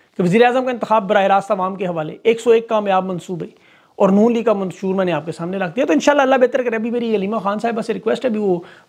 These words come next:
हो सकता है अभी आ जाए ऑनलाइन, से बात होगी साइफर के मामले में, बड़ा अहम मामला है तोशा खाना पे। और सबसे अहम मामला मेरे लिए तो यही है, आपके लिए इलेक्शन है, इलेक्शन भी ज़रूरी है, लेकिन इस मामले को हम भूल नहीं सकते। इंशाल्लाह इसको हाईलाइट, हाईलाइट करना है ज़्यादा। अपना ख्याल रखें और याद रखें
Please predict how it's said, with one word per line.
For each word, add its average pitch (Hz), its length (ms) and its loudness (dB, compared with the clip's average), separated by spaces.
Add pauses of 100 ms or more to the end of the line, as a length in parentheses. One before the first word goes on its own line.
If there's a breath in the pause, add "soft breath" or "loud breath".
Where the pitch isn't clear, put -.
हो 170 60 4
सकता 214 220 2
है - 20 4
अभी 196 120 2
आ 185 140 4
जाए 220 120 2
ऑनलाइन, 185 300 -2
से 180 100 -6
बात 160 260 0
होगी 180 260 -2
साइफर 156 320 -4
के 165 100 0
मामले 156 300 0
में, 165 100 0
बड़ा 175 120 4
अहम 196 100 2
मामला 190 280 2
है 214 60 -6 (340 loud breath)
तोशा 180 200 4
खाना 190 200 0
पे। 254 80 2
और 247 80 4
सबसे 285 320 0
अहम 262 180 0
मामला 226 260 0
मेरे 190 200 -4
लिए 202 140 -6
तो 185 80 -6
यही 156 240 -4
है, 143 200 -12
आपके 196 260 2
लिए 220 100 2
इलेक्शन 196 340 0
है, 247 120 -6 (400 loud breath)
इलेक्शन 202 300 4
भी 262 100 0
ज़रूरी 240 340 0
है, 254 100 -6 (160)
लेकिन 220 200 0
इस 214 140 -4
मामले 196 240 2
को 196 100 0
हम 185 100 2
भूल 170 200 2
नहीं 220 100 0
सकते। 208 260 -4
इंशाल्लाह 185 260 0
इसको 170 300 0
हाईलाइट, 156 360 0 (180)
हाईलाइट 165 280 4
करना 170 220 2
है 196 40 2
ज़्यादा। 185 240 0 (380 loud breath)
अपना 214 260 4
ख्याल 226 280 2
रखें 269 240 -2
और 247 120 0
याद 185 320 0
रखें 233 240 -4